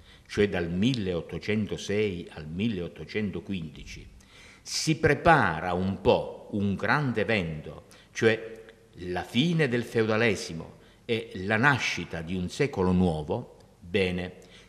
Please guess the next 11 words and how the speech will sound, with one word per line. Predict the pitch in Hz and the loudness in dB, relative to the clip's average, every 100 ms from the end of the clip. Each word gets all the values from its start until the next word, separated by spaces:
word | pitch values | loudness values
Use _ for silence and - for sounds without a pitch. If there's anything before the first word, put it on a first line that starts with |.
| _ | _
terminata | - 101 95 95 95 139 165 110 90 78 | -2 0 2 2 6 4 4 2 0 -2
l'occupazione | 98 95 - 95 87 - 107 139 123 | -2 -2 -2 -6 -6 0 2 2 0
francese | 104 95 90 107 82 - - - - - - 90 | -2 -2 0 0 0 -4 -8 -16 -20 -20 -16 -10
nel | 87 | -8
milleottocentoquindici | 87 127 113 85 82 - 101 139 123 131 - 180 202 196 196 - 220 - - | 0 4 4 2 -4 -2 0 2 2 0 0 4 4 2 -4 -8 -10 -16 -8
le | 175 196 | 2 2
condizioni | 208 196 196 - 120 92 110 | 4 2 0 -2 -2 0 -2
di | 160 | -2
vita | 90 78 - 92 - | -4 -6 -10 -12 -14
dovrebbero | 113 113 147 92 78 80 92 92 - | -10 -2 -2 -2 -8 -8 -6 -8 -12
essere, | 90 - - 120 139 160 | -12 -12 -8 -6 -6 -10